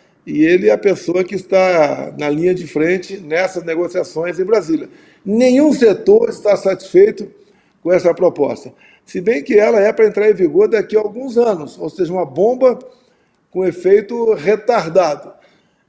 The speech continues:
E nós estamos buscando uma maneira de, primeiro, ser contra essa proposta como um todo. E, pois, caso venhamos a ser derrotados, atenuar as consequências para a classe produtiva do Brasil.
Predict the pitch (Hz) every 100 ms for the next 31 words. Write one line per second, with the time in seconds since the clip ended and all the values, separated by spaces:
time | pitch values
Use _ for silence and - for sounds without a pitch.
0 | _ 151 175 180 220 285 269 190 196 165
1 | 165 160 175 254 220 - - _ _ _
2 | _ _ 139 180 175 156 147 - _ _
3 | 175 214 466 - 494 220 190 139 143 131
4 | - - 135 160 165 160 160 151 160 190
5 | 233 202 151 113 - 208 - 247 151 -
6 | - - 196 196 165 170 175 170 156 151
7 | 180 220 214 247 254 - _ _ _ _
8 | 196 196 247 262 226 196 226 - - _
9 | _ _ _ 156 147 185 196 196 - 170
10 | 202 202 226 - - 185 196 214 208 160
11 | - _ _ _ - - - 175 170 196
12 | 202 202 214 185 190 202 220 254 202 220
13 | 143